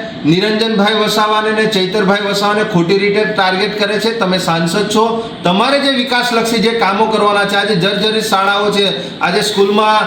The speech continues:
શિક્ષકો નથી, આજે રોડ રસ્તા ખરાબ છે, આજે હોસ્પિટલોમાં ડોક્ટરો નથી, જે સાધનો નથી,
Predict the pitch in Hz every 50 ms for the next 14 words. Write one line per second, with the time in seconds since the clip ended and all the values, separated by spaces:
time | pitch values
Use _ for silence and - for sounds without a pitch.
0 | - - - - - - - 196 196 190 - - 240 233 233 226 220 - 214 180
1 | 175 208 202 196 180 170 160 160 185 185 214 202 185 196 214 220 220 214 220 214
2 | 214 - 226 214 220 190 196 202 208 202 202 - 214 208 190 180 190 190 208 185
3 | 175 185 185 - - 208 208 185 220 220 220 220 214 220 208 208 202 185 - -
4 | - - - - 143 143 180 - - - - 233 233 233 226 220 220 208 214 214
5 | 214 196 175 - - - - - - - - - - - - - 143 131 170 202
6 | 220 220 214 196 165 175 - 170 160 165 160 196 220 226 240 233 226 226 220 226
7 | 214 208 180 147 135 - - - -